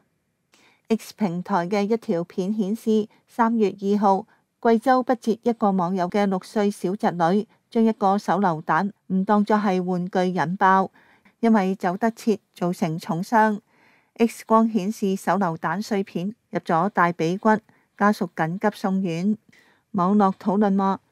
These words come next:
手榴彈邊度嚟㗎？有人猜測係二戰期間留低㗎，咁點可能仲會爆炸呢？咁呢一個手榴彈係喺邊度嚟嘅呢？仲有幾多？幾多人會有？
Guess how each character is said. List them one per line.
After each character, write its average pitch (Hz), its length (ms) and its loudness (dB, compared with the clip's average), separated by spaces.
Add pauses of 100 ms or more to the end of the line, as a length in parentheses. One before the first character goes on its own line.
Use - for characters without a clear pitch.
(120)
手 190 200 0
榴 185 200 4
彈 180 280 0
邊 226 180 2
度 208 140 0
嚟 156 220 -4
㗎？ 202 320 0 (480)
有 180 120 0
人 180 240 0
猜 233 280 0
測 240 240 2 (280)
係 240 100 2
二 220 260 2
戰 226 260 2
期 165 300 -2
間 226 200 4
留 156 160 -2
低 214 120 -2
㗎， 208 360 2 (280)
咁 202 220 0
點 202 180 0
可 214 180 0
能 175 240 0
仲 185 180 -2
會 180 200 0
爆 202 240 0
炸 208 240 2
呢？ 247 80 -2 (520)
咁 180 100 0 (100)
呢 233 100 6
一 233 40 4
個 220 120 0
手 196 200 0
榴 180 220 0
彈 180 260 0
係 196 180 0
喺 185 200 -2
邊 233 220 0
度 190 200 0
嚟 160 200 -4
嘅 220 120 -2
呢？ 262 100 0 (440)
仲 208 180 2
有 208 280 0
幾 180 220 0
多？ 277 280 -2 (500)
幾 170 220 0
多 233 140 0
人 170 320 0
會 175 160 0
有？ 196 320 2